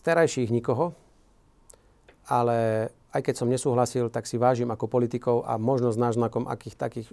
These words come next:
štátnikov, tak, e, to bol napríklad, e, e, premiér Mikuláš Dzurinda, ktorý v tej krajine, samozrejme, môžem si myslieť o jeho pravicovej politike, čo chcem,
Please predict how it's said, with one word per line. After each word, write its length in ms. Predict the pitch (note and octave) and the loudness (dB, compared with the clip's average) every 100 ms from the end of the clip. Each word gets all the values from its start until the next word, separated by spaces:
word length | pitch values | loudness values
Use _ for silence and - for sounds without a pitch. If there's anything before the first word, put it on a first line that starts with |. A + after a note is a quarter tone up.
| E3+ | -16
štátnikov, 640 | - A#2 A#2 A2+ A#2 A2 - - _ - A#2 | -6 -4 -2 -4 -4 -6 -8 -20 _ -8 -6
tak, 160 | A2 | -4
e, 80 | - A2+ A2+ A2 A2 A2+ A#2 | -4 -4 -2 -2 -4 -6 -4
to 120 | A#2+ | -2
bol 160 | A2+ A2+ A2 | 0 0 -2
napríklad, 480 | G#2+ A2 A#2 G#2+ - | -6 -6 -4 -4 -4
e, 40 | A#2 | -4
e, 840 | A2 G#2+ A2 _ _ _ _ - B2+ - - - C3+ - - | -4 -4 -8 _ _ _ _ -10 -8 -6 -8 -8 -12 -14 -10
premiér 320 | C3 A#2+ B2 | -2 2 2
Mikuláš 320 | A#2 A#2 B2 A2+ | 0 0 0 0
Dzurinda, 320 | B2 A2+ A2 G#2+ | -2 0 -2 -4
ktorý 640 | - A2+ A2 A2 A#2 A#2+ | -6 -6 -6 -6 -8 -10
v 80 | - | -8
tej 160 | A#2 | -6
krajine, 320 | A2 A2+ A2 G#2+ | -4 -4 -4 -4
samozrejme, 480 | A2+ A2 A2 A2 | -4 -4 -4 -4
môžem 320 | A#2+ A#2+ A2+ G#2 | -4 -2 -2 0
si 80 | |
myslieť 320 | A#2 A2 A#2 A2+ | -2 -2 0 0
o 60 | |
jeho 80 | G#2+ | 0
pravicovej 480 | G#2+ A2+ A2 A2+ A2 | -2 -2 -2 -2 -4
politike, 320 | A2+ A2+ A2+ | -6 -6 -6
čo 160 | A2+ - | -6 -8
chcem, 240 | A2+ A2+ | -6 -8